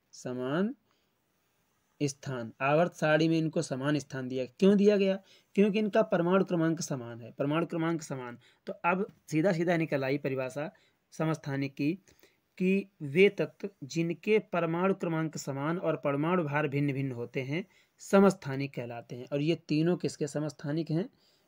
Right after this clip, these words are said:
प्रोटियम, ड्यूटेरियम और ट्राइटियम, ये तीनों हाइड्रोजन के समस्थानिक हैं। किसके हैं? हाइड्रोजन के समस्थानिक हैं।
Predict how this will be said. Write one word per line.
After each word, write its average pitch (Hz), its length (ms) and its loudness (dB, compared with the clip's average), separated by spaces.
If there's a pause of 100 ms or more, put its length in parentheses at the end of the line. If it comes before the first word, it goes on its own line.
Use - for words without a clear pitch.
(120)
प्रोटियम, 151 720 0
ड्यूटेरियम 143 680 0
और 151 280 -4
ट्राइटियम, 143 440 0
ये 165 80 -2
तीनों 160 460 -2
हाइड्रोजन 143 520 0
के 139 140 -6
समस्थानिक 120 560 -14
हैं। 123 80 -16
किसके 156 320 -6
हैं? 202 200 -4 (580)
हाइड्रोजन 156 540 2
के 156 120 -2
समस्थानिक 135 640 -6
हैं। 180 100 -4